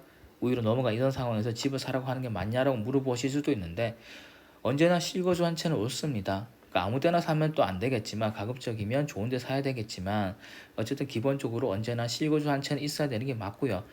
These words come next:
실거주 한 채를 노리실 때는 가급적이면 자기 형편에 맞게 들어가셔야 됩니다. 절대로 무리하시면 안 되고요. 대출이나 이런 것도 너무 무리해서 받지 마시고 그래도 자기가 감당할 수 있는 범위 내에서 대출을 받아 들어가셔야 되고 들어가실 때는 직장과의 거-,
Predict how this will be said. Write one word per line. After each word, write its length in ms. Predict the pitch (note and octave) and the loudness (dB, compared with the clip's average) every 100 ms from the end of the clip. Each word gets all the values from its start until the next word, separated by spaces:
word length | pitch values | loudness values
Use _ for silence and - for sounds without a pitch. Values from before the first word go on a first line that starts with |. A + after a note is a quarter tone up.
| - - | -18 -18
실거주 380 | - E3 E3 D#3+ | 2 4 4 2
한 100 | D#3+ | 0
채를 320 | - D#3 D3 | 2 4 4
노리실 360 | B2+ A2+ A#2+ - | 4 0 0 -2
때는 220 | A2+ C3+ | -4 -2
가급적이면 800 | - A2 A#2+ A#2+ G#2 A2+ F3 G#3 - - - | -4 -4 -4 -4 -2 2 2 2 -6 -20 -12
자기 260 | - G#2 B2+ | -6 -2 0
형편에 380 | D3+ - D#3 | -2 0 0
맞게 300 | B2+ A#2+ D3 | 2 2 2
들어가셔야 420 | C#3 A2+ G#2+ C#3 B2+ | 2 0 2 0 -2
됩니다. 360 | G#2 A2+ G#2 | -2 -2 -4
절대로 360 | - B2 D#3 C3+ | -4 -2 0 0
무리하시면 560 | A#2 C3+ C3 - C3 | 2 2 2 0 -4
안 160 | E2+ F#2+ | -6 -4
되고요. 480 | A2 A2 F2+ G2+ C#3+ - - - - - - - | -4 -2 -2 -4 -6 -12 -20 -20 -20 -18 -20 -6
대출이나 440 | - B2+ D#3 D#3 C3 | -2 0 2 2 2
이런 140 | C3 | 0
것도 200 | B2 B2 | -2 -2
너무 220 | G2+ B2 | -2 -2
무리해서 340 | B2 C3+ C3+ C#3+ | 0 0 0 -2
받지 260 | F#2+ - | -4 -4
마시고 520 | C3 E2+ - F#2+ B2 A#2 | -4 -4 -6 -4 -4 -2
그래도 360 | A2 A#2 D3 - - - | -4 -2 -4 -6 -18 -6
자기가 240 | A#2 A#2 | -4 -2
감당할 320 | G2+ G#2 C#3 | -4 -2 -2
수 100 | C#3 | -2
있는 100 | C3+ | -4
범위 220 | - A2+ B2+ | -2 -2 -2
내에서 260 | G#2 A2+ | -2 -4
대출을 320 | - G2 - | -6 -8 -4
받아 220 | A#2 A#2 A2+ | -2 -2 -2
들어가셔야 480 | G#2 A#2+ A2 C3+ | -4 -4 -2 -2
되고 420 | B2 F2 A#2 A2 - - - - - - - | -4 -4 -2 -2 -6 -18 -20 -20 -20 -20 4
들어가실 500 | C#3+ D#3+ D#3+ - - | 6 8 4 -2 0
때는 360 | D#3 D#3+ D#3+ | 4 6 4
직장과의 560 | D#3 - D#3+ D#3+ C#3+ C3 | 2 -2 0 2 2 2
거-, 140 | - | -4